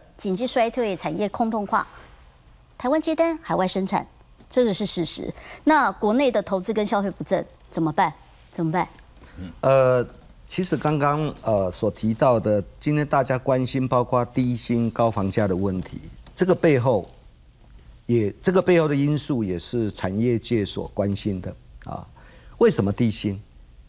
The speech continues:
Speaker 2: 其实这反射出来的是我们的产业的附加价值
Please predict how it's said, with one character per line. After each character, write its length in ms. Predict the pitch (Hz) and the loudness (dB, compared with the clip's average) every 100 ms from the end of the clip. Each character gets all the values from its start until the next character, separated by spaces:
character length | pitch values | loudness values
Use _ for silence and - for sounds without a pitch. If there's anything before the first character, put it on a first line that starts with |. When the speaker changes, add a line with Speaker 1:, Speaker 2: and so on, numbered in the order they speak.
| - | -16
Speaker 2:
其 180 | - 208 | -2 0
实 160 | 208 - | 2 4
这 140 | 202 | 4
反 260 | 175 110 104 | 4 2 2
射 200 | - 156 | 2 2
出 180 | - 147 | 2 0
来 140 | 120 | 0
的 120 | 95 | 0
是 380 | 101 - 120 95 - - - - | -4 -2 0 -2 -6 -20 -20 -16
我 140 | - 117 | -2 0
们 160 | 113 | 2
的 160 | 117 127 | 2 2
产 340 | - 104 101 | 2 -2 0
业 140 | 127 139 | 0 0
的 100 | 117 | 0
附 220 | 104 135 | -2 -2
加 180 | 113 110 | 0 -2
价 220 | 110 - | 0 0
值 200 | 87 - | -2 -6